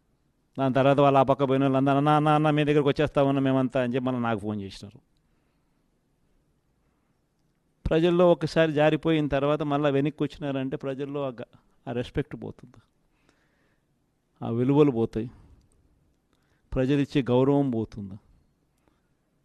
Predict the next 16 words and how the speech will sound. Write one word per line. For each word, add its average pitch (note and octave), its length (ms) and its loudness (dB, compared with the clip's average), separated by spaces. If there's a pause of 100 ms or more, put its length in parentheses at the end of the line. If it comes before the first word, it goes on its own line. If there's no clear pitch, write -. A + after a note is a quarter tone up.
(100)
కాబట్టి C#3 300 -4
వాళ్ళని D#3 260 0
మనం D#3 260 -2
కూడా D#3+ 140 -4
తీసుకోలేకపోయినాం. A2+ 800 -10 (2000)
వాళ్ళ C3+ 140 0
రాజకీయ C#3 380 2
జీవితాలు C#3 420 0
ఏమైపోయినాయి? C#3+ 560 -2 (3750)
అందరూ B2 280 0
సున్నాల, B2+ 560 -2
సున్నాలు B2+ 420 -2
అయిపోయి B2 260 -4
ఇంట్లో A2 220 -8
కూర్చొని G#2+ 360 -16
ఉండరు. G2+ 200 -20